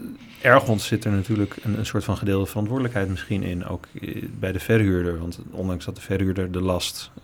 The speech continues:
eh, van de rechter uitvoert, nou, of tenminste de, de mogelijkheid van de, die de rechter heeft gegeven uitvoert,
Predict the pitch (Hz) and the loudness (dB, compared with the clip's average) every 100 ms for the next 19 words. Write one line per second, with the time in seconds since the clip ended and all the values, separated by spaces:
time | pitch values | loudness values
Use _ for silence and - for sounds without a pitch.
0 | - - 92 90 - 95 98 - 95 90 | -14 -8 -6 -4 0 4 4 4 0 0
1 | 104 - 117 135 - 92 - 92 90 90 | 0 4 4 2 -2 -6 -4 -6 -2 -2
2 | 92 90 87 85 87 85 85 87 98 113 | -2 -2 -2 -4 -6 -6 2 4 6 4
3 | 92 92 - 95 98 98 92 - 92 - | 2 -2 -2 -4 0 0 0 -2 -4 -2
4 | 101 - 95 - - 85 | -2 0 -2 0 -2 -4